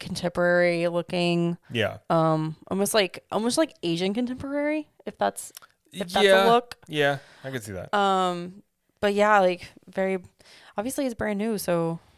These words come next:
Speaker 2: It's a brand new
Speaker 1: it's hard
Speaker 2: hotel.
Speaker 1: to
Speaker 2: Everything was really nice. There's, I mean, yeah, and, and on that end of things, it was, uh, good. And again, the staff was great.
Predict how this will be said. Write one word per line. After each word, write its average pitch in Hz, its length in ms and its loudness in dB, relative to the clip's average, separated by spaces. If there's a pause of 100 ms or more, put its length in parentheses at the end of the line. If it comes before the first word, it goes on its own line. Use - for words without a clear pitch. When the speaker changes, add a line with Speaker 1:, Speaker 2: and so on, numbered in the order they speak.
(180)
Speaker 2:
It's 131 120 -8
a 117 140 -4
brand 147 180 0
new 120 120 0
Speaker 1:
it's 123 80 -4
hard 202 140 2
Speaker 2:
hotel. 185 260 0
Speaker 1:
to 165 80 -8
Speaker 2:
Everything 120 180 -4
was 101 140 -4
really 104 140 -2
nice. 95 300 -4
There's, 98 220 -8 (120)
I 107 40 -14
mean, 101 140 -10
yeah, 92 220 -6
and, 90 180 -16
and 98 240 -14
on 90 140 -14
that 98 180 -4
end 90 160 -8
of 85 80 -14
things, 90 320 -16
it 101 80 -14
was, 87 320 -16 (560)
uh, 90 140 -12
good. 95 160 -8
And 143 120 0
again, 127 320 2
the 98 120 -4
staff 156 400 -4
was 85 100 -12
great. 87 480 -14